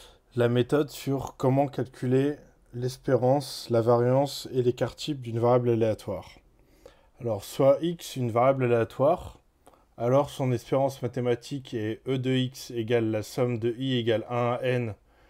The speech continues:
des xi pi, c'est-à-dire x un P un fou-, plus x deux fois P deux plus et cetera jusqu'à xn fois Pn.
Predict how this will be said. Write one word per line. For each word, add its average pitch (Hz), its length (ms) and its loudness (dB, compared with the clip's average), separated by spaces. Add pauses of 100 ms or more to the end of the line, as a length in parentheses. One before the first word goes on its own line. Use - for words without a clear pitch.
(240)
des 120 240 -6
xi - 320 -8
pi, 131 560 -2 (640)
c'est-à-dire 117 580 0
x 120 260 -8
un 123 280 0 (500)
P 131 220 2
un 127 240 2
fou-, - 280 -16 (120)
plus - 340 -8
x 110 160 -8
deux 123 360 2 (260)
fois - 260 -6
P 120 140 -4
deux 117 320 2 (600)
plus 131 340 -6
et 117 60 -4
cetera 120 600 2
jusqu'à 107 400 -4
xn 117 580 -4
fois - 320 -6
Pn. 143 400 -4